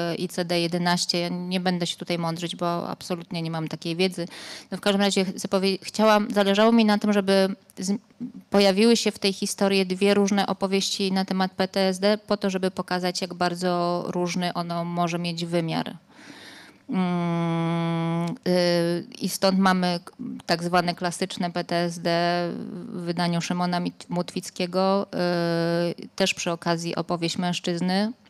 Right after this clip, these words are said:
o zespole stresu pourazowego i mamy opowieść Kasi, która jest jakby zupełnie, em, zupełnie inny scenariusz tego, co się wydarzyło, em, tam jest, no i za-, siłą rzeczy nie zmieściłam w tej książce wszystkich absolutnie diagnoz i też nie było to moją intencją. No,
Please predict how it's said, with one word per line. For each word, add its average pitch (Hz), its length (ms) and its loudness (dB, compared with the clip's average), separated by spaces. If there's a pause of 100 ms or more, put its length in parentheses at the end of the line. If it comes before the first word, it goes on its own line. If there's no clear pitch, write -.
(140)
o 180 100 -2
zespole 175 400 -2
stresu 175 340 -4
pourazowego 180 920 0
i 180 100 -2
mamy 180 280 -2
opowieść 180 400 -2
Kasi, 180 320 0
która - 220 -6
jest 165 120 -6
jakby 170 260 -4
zupełnie, 175 640 0 (920)
em, 180 560 2
zupełnie 190 500 4
inny 185 220 -2
scenariusz 175 640 2
tego, 165 240 -2
co - 120 -6
się - 160 -2
wydarzyło, 165 800 0
em, 165 500 0
tam 170 180 0
jest, 170 320 -4
no 185 140 -2
i 156 280 -4
za-, 202 120 4 (720)
siłą 226 320 6
rzeczy 202 260 4
nie 214 140 6
zmieściłam 214 580 4
w - 60 -4
tej 175 220 0
książce 175 520 0
wszystkich - 480 -2
absolutnie 185 480 0
diagnoz 190 480 2
i 170 60 -6
też 196 180 0
nie 220 120 6
było 208 200 4
to 208 120 0
moją 202 260 4
intencją. 196 680 2
No, 170 120 -2